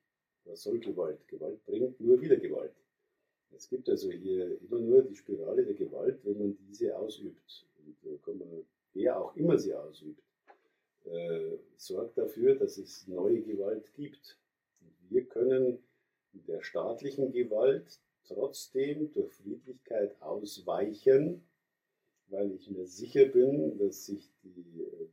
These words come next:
noch in demokratischen Verhältnissen ausgebildeten Polizeibeamten letztendlich zu den, äh, schlimmsten Maßnahmen nicht werden hinreißen lassen. Da bin ich mir nach wie vor sicher und ich denke auch,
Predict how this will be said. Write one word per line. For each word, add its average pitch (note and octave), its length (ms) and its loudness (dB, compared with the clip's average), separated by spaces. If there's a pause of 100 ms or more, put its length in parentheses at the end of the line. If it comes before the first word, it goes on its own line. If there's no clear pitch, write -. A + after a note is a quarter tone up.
(120)
noch G#2 440 -4
in G2+ 180 -10
demokratischen G#2 840 -8
Verhältnissen G#2 720 -10
ausgebildeten G#2+ 880 -10
Polizeibeamten G#2+ 1160 -6
letztendlich G2 960 -2 (760)
zu A#2 160 -2
den, G2 460 2
äh, F2+ 300 -4
schlimmsten A2 540 -4
Maßnahmen G#2+ 640 -2
nicht - 200 -6
werden G#2 280 -4
hinreißen C#3+ 560 0
lassen. - 340 -14 (1080)
Da - 100 -20
bin F2 120 -12
ich F2+ 120 -8
mir F2 100 -8
nach F2+ 240 -4
wie F2+ 80 -4
vor E2+ 240 -8
sicher A#2 500 2
und F#2+ 120 -2
ich - 180 -20
denke G#2 420 0
auch, A#2+ 360 0